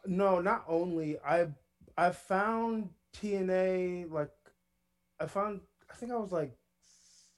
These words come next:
eight or nine. I found T N A. Um, I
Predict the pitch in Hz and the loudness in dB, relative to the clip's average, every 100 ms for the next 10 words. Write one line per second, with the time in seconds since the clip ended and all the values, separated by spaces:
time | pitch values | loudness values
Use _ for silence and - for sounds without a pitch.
0 | _ _ _ 160 180 180 156 151 147 165 | _ _ _ 0 2 2 -2 -2 -4 -4
1 | 180 190 185 _ _ _ - 151 - 180 | -6 -8 -10 _ _ _ -6 -4 -2 0
2 | 180 180 180 165 160 160 160 160 156 _ | -2 -4 -4 -2 -2 -2 -2 -2 -6 _
3 | _ _ _ - 151 147 139 135 131 123 | _ _ _ -4 2 2 2 0 0 -4
4 | 117 - 135 151 151 | -6 -8 0 6 6